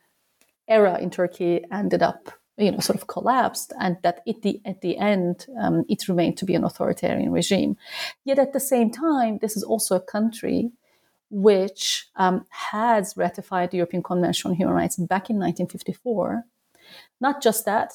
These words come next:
Turkey is actually among the handful of countries that rat-, that drafted the European Convention on Human Rights, l-, not much, lesser known fact, um,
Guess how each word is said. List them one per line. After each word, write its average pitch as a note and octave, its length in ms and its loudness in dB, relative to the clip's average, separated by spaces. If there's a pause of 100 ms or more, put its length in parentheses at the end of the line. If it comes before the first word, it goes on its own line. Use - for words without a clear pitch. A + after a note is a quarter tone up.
Turkey A#3 380 0
is G3 100 -4
actually G#3 400 0
among F#3 300 0
the - 60 -4
handful A3+ 500 0
of F#3 100 -6
countries F#3 440 -4
that E3 260 -4
rat-, F#3+ 280 2
that F3+ 300 2 (140)
drafted F#3+ 600 0
the - 100 -4
European E3+ 280 0
Convention - 460 0
on D#3+ 60 4
Human - 200 2
Rights, - 420 0 (360)
l-, F3+ 100 0 (140)
not F#3+ 240 -2
much, F3 280 -4
lesser G3 520 0
known E3 200 0
fact, - 380 -8 (920)
um, G#3 520 2